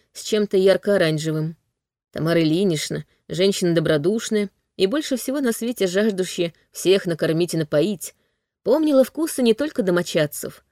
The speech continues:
но и гостей. Поэтому Леон не сомневался,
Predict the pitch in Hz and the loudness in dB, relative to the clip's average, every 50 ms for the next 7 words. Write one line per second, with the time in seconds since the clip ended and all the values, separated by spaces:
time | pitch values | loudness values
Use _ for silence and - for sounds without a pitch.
0 | _ _ 180 165 170 185 196 240 240 - - - 165 165 165 - _ _ _ _ | _ _ -4 0 0 2 2 2 0 0 -2 -2 -2 -2 -2 -6 _ _ _ _
1 | _ _ - 165 165 165 - 170 160 160 160 151 170 190 196 185 175 175 175 - | _ _ 2 4 4 4 2 0 -2 0 0 2 4 4 4 4 2 0 0 0
2 | 196 214 233 190 156 139 139 147 - - - | 0 0 2 2 2 0 -2 -4 -10 -14 -16